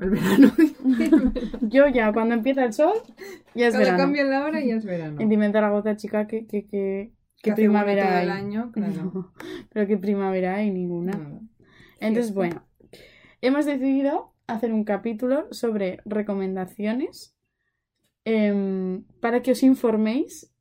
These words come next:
Speaker 2: y si estáis
Speaker 1: Mm.
Speaker 2: informados o informadas, sigáis, mm, descubriendo cosas.
Speaker 1: Gente nueva.
Speaker 2: Gente que de alguna manera está cerca o trata los T C As.
Speaker 1: Sí.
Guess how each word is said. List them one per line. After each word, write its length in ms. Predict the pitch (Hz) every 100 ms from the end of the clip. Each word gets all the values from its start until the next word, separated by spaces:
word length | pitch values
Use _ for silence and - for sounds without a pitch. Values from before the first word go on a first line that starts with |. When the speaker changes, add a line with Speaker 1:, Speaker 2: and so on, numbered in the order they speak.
| _ _
Speaker 2:
y 120 | 233
si 100 | 214
estáis 260 | 196 180 180
Speaker 1:
Mm. 40 |
Speaker 2:
informados 840 | 208 214 214 202 190 185 180 - -
o 100 | 214
informadas, 760 | 208 208 202 185 180 180 175 _ _ _ _ _
sigáis, 560 | - 220 196 196 - -
mm, 300 | 214 208 202
descubriendo 600 | 214 214 214 202 196 190
cosas. 300 | 208 - 302
Speaker 1:
Gente 300 | 214 175 175
nueva. 340 | 165 170 226
Speaker 2:
Gente 520 | - 220 220 214 320 - _ _ _ _ _
que 360 | 247 254 302 - _ _ _ -
de 120 | 233
alguna 220 | 226 220
manera 220 | 233 254
está 380 | 277 220 233 - _
cerca 480 | - 214 208 214 269
o 160 | - 190
trata 400 | 208 196 185 - -
los 220 | 208 208
T 120 | 185
C 160 | - 269
As. 280 | - - _ _ -
Speaker 1:
Sí. 380 | - 208 -